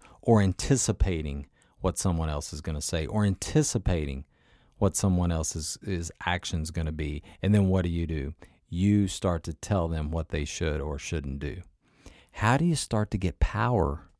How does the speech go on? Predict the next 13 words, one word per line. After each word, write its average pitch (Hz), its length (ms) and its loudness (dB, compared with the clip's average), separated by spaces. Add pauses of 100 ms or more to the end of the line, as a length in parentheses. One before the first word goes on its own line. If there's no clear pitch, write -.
(120)
over 104 300 6
that? 50 300 -8 (260)
You 98 80 0
start 139 280 6
to 139 60 -6
get 104 160 2
power 156 460 4
over 87 160 4
that 87 180 2
by 78 120 -2
taking 101 440 -2
some 85 240 -2
action 82 640 -2